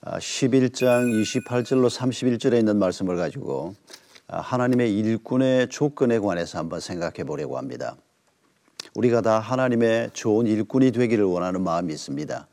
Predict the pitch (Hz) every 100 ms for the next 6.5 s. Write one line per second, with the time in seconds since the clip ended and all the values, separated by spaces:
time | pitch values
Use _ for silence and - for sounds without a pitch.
0 | _ _ _ - - - - - 101 139
1 | 135 123 123 117 - 151 143 151 117 76
2 | 98 123 _ _ _ _ - 123 120 110
3 | 104 110 104 107 101 95 120 123 110 127
4 | 110 110 90 92 104 101 101 101 107 110
5 | 113 123 120 98 101 85 78 73 64 71
6 | 73 - 64 67 123